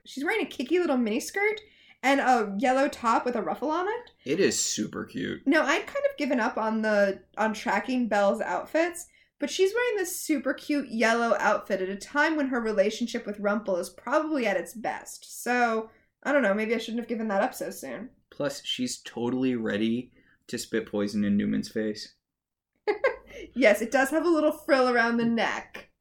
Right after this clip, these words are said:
Speaker 1: That is accurate.
Speaker 2: Although it is super cute. The whole outfit.
Speaker 1: Also, it's really sexy. Like, Lacey sexy, not librarian sexy, which is what she normally does.
Speaker 2: Yeah,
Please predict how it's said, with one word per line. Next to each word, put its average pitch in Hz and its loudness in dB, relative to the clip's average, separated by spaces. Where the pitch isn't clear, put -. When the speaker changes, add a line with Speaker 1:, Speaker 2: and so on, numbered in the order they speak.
Speaker 1:
That 214 4
is 220 0
accurate. 214 -2
Speaker 2:
Although 110 2
it 110 4
is 101 -2
super 95 -6
cute. - -14
The 208 0
whole 220 2
outfit. - -6
Speaker 1:
Also, 320 2
it's - 2
really 240 2
sexy. 285 -4
Like, 214 -2
Lacey 220 0
sexy, 185 -6
not 196 -2
librarian 175 -2
sexy, - -10
which 196 -8
is 220 -10
what 196 -6
she - -6
normally 190 -6
does. - -10
Speaker 2:
Yeah, 131 0